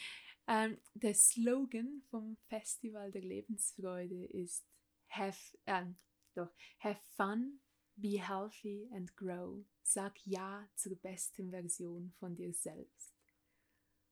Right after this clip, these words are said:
Und ja, ich finde das ein schönes Schlusswort, dass wir das alle mitnehmen, dass wir wirklich Spaß am Leben haben,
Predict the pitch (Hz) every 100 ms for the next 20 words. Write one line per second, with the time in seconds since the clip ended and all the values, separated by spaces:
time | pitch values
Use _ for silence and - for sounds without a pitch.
0 | _ - 196 185 180 - - - - 269
1 | _ _ _ _ - 233 202 185 180 190
2 | 190 196 190 196 - 202 202 226 - 196
3 | 196 220 - _ _ _ _ _ 214 -
4 | - _ _ - 214 202 208 233 226 226
5 | 208 226 - 196 196 190 - 196 196 196
6 | 202 196 - - 190 196 196 202 196 185
7 | 180 180 175 175 180 180 185